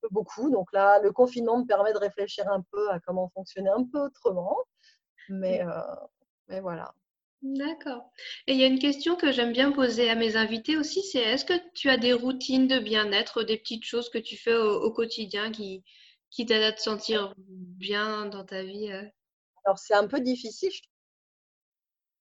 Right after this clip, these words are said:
Speaker 1: trouve, de répondre à cette question parce que quand, euh, quand ça fait partie de toi, tu te rends même pas compte, en fait, hein, quelque part. Je
Speaker 2: Mm.
Speaker 1: vois, euh, hier ou avant-hier, euh, euh, comment dire, euh,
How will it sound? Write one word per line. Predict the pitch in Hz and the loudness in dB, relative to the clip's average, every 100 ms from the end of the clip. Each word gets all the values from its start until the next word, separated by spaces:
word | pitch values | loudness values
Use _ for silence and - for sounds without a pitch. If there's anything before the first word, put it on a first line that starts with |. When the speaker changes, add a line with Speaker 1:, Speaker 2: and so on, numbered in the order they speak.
| _ _ _ _ _ _ _ _ _ - | _ _ _ _ _ _ _ _ _ -12
Speaker 1:
trouve, | 339 | -4
de | 240 | 0
répondre | 196 190 208 | 2 0 -2
à | 196 | -2
cette | - 185 | -4 -10
question | 202 180 - 370 | -12 -12 -8 -6
parce | 311 - | -6 -8
que | 226 - | -10 -4
quand, | 285 269 | -4 -2
euh, | 226 214 202 202 _ _ _ _ | 0 2 2 0 _ _ _ _
quand | - 220 | -4 -2
ça | 233 226 | 0 2
fait | 240 | 2
partie | 233 220 - | 2 -2 -8
de | - | -6
toi, | - | -4
tu | - 247 | -4 -6
te | - | -2
rends | 202 | 2
même | 196 | 2
pas | 196 202 | 2 0
compte, | 277 311 208 | 0 -2 -2
en | |
fait, | 190 202 - | 2 2 2
hein, | 175 - | -6 -6
quelque | - 180 | -6 -4
part. | 185 190 175 _ _ _ | 2 2 2 _ _ _
Je | 254 | -2
Speaker 2:
Mm. | |
Speaker 1:
vois, | 214 220 202 | 6 8 10
euh, | 185 - | 8 4
hier | 208 240 233 | 6 8 10
ou | |
avant-hier, | 185 196 196 247 226 | 6 4 0 0 0
euh, | 185 180 175 180 - - _ 170 | -4 -4 -4 -4 -6 -10 _ -14
euh, | 175 | -8
comment | 185 | -6
dire, | 185 190 180 | -6 -6 -6
euh, | 170 156 | -6 -10